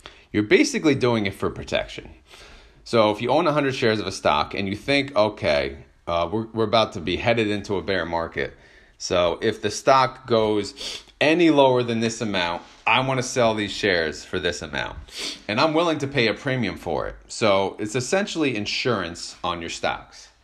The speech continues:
So if you own the same stock that's at twenty dollars and you think it's gonna go below fifteen,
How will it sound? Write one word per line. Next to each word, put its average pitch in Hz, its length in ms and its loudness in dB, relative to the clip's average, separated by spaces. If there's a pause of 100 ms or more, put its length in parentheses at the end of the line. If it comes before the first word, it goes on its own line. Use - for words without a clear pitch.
(360)
So 95 320 -2
if 87 140 -10
you 95 320 -6 (640)
own 147 220 0
the 147 60 -2
same 139 280 -2
stock 101 420 0
that's 92 240 0
at 87 200 2
twenty 107 260 -2
dollars 85 460 2
and 90 100 -4
you 95 80 -4
think 120 260 -4
it's 135 120 -2
gonna 95 200 -4
go 87 360 -2
below 92 420 -2
fifteen, 123 1120 -2